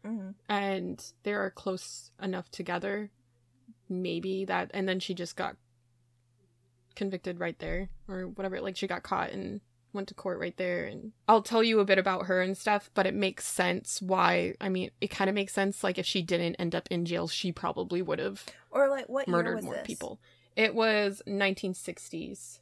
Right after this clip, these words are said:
Speaker 2: is when this was going on.
Speaker 1: So I think that was before serial killer was a thing.
Speaker 2: So maybe it's just, like, more
Speaker 1: So maybe it was just, like, an early understanding of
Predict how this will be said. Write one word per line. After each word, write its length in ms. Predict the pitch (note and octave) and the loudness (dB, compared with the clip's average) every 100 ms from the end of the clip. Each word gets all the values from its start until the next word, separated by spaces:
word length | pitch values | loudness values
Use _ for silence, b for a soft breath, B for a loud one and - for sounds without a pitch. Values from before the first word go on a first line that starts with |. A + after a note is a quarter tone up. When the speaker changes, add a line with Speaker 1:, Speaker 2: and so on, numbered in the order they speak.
| _ | _
Speaker 2:
is 140 | F#3+ F#3 | -12 -8
when 120 | F3+ | -6
this 160 | F3+ | -8
was 120 | F#3 F#3 | -10 -10
going 240 | F#3 - | -10 -10
on. 180 | B3+ A3+ _ | -10 -12 _
Speaker 1:
So 380 | - - - A#3 | -12 -8 -4 -4
I 80 | A#3 | -4
think 300 | - C#4+ - | -8 -14 -6
that 200 | G#3+ - | -6 -4
was 160 | E4 - | -8 -4
before 1080 | C#4+ C#4 - G#3 G#3 G#3+ G#3+ G3+ F#3 F3+ - _ _ _ _ _ | -4 -6 -8 -4 2 4 4 2 -2 -4 -10 _ _ _ _ _
serial 600 | - - G#3+ F#3+ F#3+ F#3 | -6 -4 -4 -2 0 -2
killer 520 | - - F3+ F3+ F3+ | -2 -4 0 0 -2
was 240 | F3 F3 - - | -4 -6 -6 -12
a 60 | |
thing. 720 | - _ _ D3+ D3 F#3+ C4+ F4+ _ _ _ _ _ _ _ _ _ _ _ | -12 _ _ -8 -6 -8 -10 -12 _ _ _ _ _ _ _ _ _ _ _
Speaker 2:
So 140 | - | -4
maybe 240 | G3 F#3 A3+ | -2 0 -2
it's 100 | - | -4
just, 180 | G#3 F#3+ | -8 -4
like, 120 | F#3+ | -4
more 120 | F#3 | 2
Speaker 1:
So 120 | A#3 | 2
maybe 320 | A3 G#3+ G#3+ A#3 | 2 0 0 -2
it 80 | |
was 140 | G#3+ G#3 | -2 -6
just, 160 | G3+ | 0
like, 180 | G3+ G3+ | 2 2
an 120 | F#3+ - | -2 -2
early 320 | E3+ E3+ E3+ | -2 -2 -4
understanding 920 | E3 D#3 - - D3 D3 D#3+ E3 D#3 | -4 -6 -8 -6 -4 -2 -2 -4 -4
of 260 | D3 D3 | -8 -8